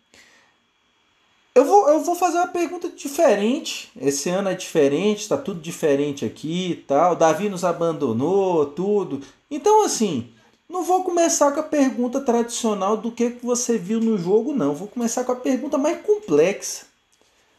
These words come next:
Cara, o que que aconteceu do primeiro pro segundo tempo pra mudar tanto o time do Flamengo ontem naquele jogo contra o Palmeiras, cara? Me conta aí, me explica, cara.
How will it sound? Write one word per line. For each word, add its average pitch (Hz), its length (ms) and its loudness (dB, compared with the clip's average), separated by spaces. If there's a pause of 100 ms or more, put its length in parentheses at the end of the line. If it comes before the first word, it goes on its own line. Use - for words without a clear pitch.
(680)
Cara, 254 600 2 (1040)
o 277 160 -4
que 403 140 4
que 415 80 4
aconteceu 466 680 4
do 339 100 -4
primeiro 277 520 2
pro 349 120 -4
segundo 339 480 -4
tempo 214 480 -2
pra 359 140 -2
mudar 349 560 0
tanto 269 320 4
o 415 40 -10
time 349 200 -8
do 330 100 -4
Flamengo 277 640 0
ontem 277 180 -4
naquele 294 340 -2
jogo 277 220 0
contra 277 160 -4
o - 40 -20
Palmeiras, 277 540 2
cara? 101 260 -4
Me 160 200 -4
conta 269 460 0
aí, 359 120 -2
me 240 80 6
explica, 381 520 -4
cara. 90 360 -10